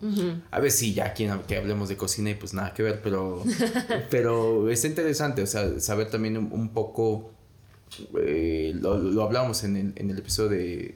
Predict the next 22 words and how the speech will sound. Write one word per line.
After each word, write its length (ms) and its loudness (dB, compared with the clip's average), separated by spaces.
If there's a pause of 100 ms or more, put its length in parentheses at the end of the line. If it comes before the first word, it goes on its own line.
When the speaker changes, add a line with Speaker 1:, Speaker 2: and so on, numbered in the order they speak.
(140)
Speaker 2:
de 220 0 (220)
Viera, 400 2
Viera 240 2
lo 120 -2
decía, 380 -2
¿no? 180 -6
Que 220 -6 (420)
a 60 -4
veces 260 2
sí 100 0
Speaker 1:
Ujú. 40 -2
Speaker 2:
pasa 240 -2
con 80 -6
el 60 -8
tema 160 -2
de 60 -4
los 100 -10
podcasts, 360 -4
que 100 -4
hay 40 -4
veces 320 -6
que 240 -6